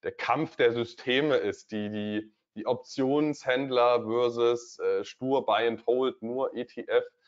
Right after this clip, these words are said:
was auch immer, gibt's tausend verschiedene Richtungen. Ähm, mir ist wichtig, mal zu betonen, es führen ganz, ganz viele Wege nach Rom. Ich kann meine, ich kann meine Kapitalrente,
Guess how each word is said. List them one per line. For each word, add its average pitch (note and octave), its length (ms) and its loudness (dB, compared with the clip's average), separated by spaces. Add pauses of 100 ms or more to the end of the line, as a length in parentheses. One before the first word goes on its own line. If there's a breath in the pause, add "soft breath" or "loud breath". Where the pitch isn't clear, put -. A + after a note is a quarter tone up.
(100)
was A#2 160 0
auch G#2+ 100 -2
immer, G#2 200 -2
gibt's - 180 -6
tausend A2+ 300 0
verschiedene G2 400 -4
Richtungen. G2+ 420 -6 (320 loud breath)
Ähm, G#2+ 500 -2 (220)
mir D3+ 180 4
ist - 120 0
wichtig, C#3 260 -2
mal B2+ 160 0
zu A#2+ 100 -10
betonen, A2+ 420 -4
es F#2+ 140 -12
führen A2 300 -6
ganz, C3 440 -2
ganz G#2 320 -6
viele G2+ 380 -10
Wege F2+ 260 -6
nach E2 280 -8
Rom. F2 340 -8 (300 loud breath)
Ich - 160 -14
kann A2 300 0
meine, G2 480 0
ich - 100 -20
kann G2+ 180 -6
meine G2 220 -4
Kapitalrente, G2+ 1080 0